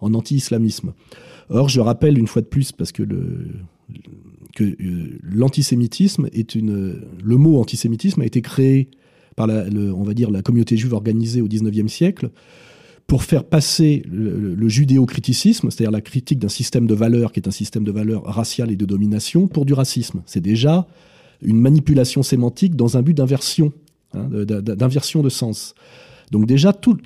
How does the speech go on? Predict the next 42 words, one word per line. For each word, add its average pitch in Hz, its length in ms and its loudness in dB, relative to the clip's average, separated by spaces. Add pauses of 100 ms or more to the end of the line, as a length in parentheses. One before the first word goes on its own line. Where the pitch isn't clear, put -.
(100)
tout 233 100 6
le, 202 180 6
en 131 60 2
fait, 180 180 2
si 151 120 -6
tu 165 100 2
regardes 147 400 2
à, 110 140 -2 (120)
à 120 60 0
l'origine 156 380 6
de 135 80 6
tout 131 160 -2
ça, 190 340 0 (840)
qui 233 280 6
a 151 80 4
produit 170 500 6
cette 139 240 0
idéologie 135 460 4
de 123 80 2
la 113 100 4
haine 127 140 4
de 127 80 4
soi ? 180 320 2
Parce - 100 -12
que - 80 -2
là, 123 80 2
on 120 80 2
est 113 40 2
vraiment 117 220 0
dans 113 120 0
la 107 80 0
haine 120 100 0
de 135 80 2
soi, 101 240 -2
puisque 123 240 -4
c'est - 180 -2
une 120 60 -2
Française 127 560 0
qui - 220 -4 (400)
hait 185 160 6
la 135 100 4
France, - 480 -2